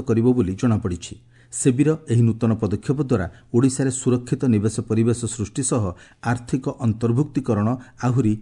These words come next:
ବୃଦ୍ଧି ପାଇବ ବୋଲି ଶ୍ରୀ ପାଣ୍ଡେ କହିଛନ୍ତି। ଆସନ୍ତାକାଲି ଭାରତୀୟ ମ୍ୟୁଚୁଆଲ ଫଣ୍ଡ ସଂଘ ଆମ୍ପିର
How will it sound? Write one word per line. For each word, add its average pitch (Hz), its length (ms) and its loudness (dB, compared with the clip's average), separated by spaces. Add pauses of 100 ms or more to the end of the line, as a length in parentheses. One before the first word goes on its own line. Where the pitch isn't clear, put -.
(120)
ବୃଦ୍ଧି 117 260 0
ପାଇବ 120 240 2 (120)
ବୋଲି 92 240 0
ଶ୍ରୀ - 160 -4
ପାଣ୍ଡେ 104 300 0
କହିଛନ୍ତି। 101 520 0 (480)
ଆସନ୍ତାକାଲି 117 640 0 (240)
ଭାରତୀୟ 117 440 2
ମ୍ୟୁଚୁଆଲ 113 460 2 (120)
ଫଣ୍ଡ 113 200 2 (120)
ସଂଘ 113 180 2 (300)
ଆମ୍ପିର 117 320 2